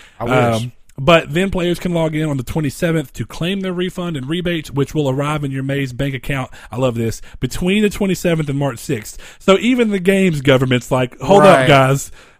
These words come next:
Speaker 2: Let me get this." I, I wonder if the government's gonna shut down the game.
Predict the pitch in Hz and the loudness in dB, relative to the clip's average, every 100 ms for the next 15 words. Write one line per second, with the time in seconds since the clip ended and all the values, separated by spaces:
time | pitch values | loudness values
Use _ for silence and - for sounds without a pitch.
0 | - 151 160 151 151 - 139 135 - - | 0 2 2 0 -2 -2 -2 -2 -4 -6
1 | 160 151 170 160 135 139 139 120 - 117 | -2 2 2 0 0 0 0 -2 -2 -2
2 | - 117 117 117 110 117 113 | 0 -2 -2 -2 -2 -2 -2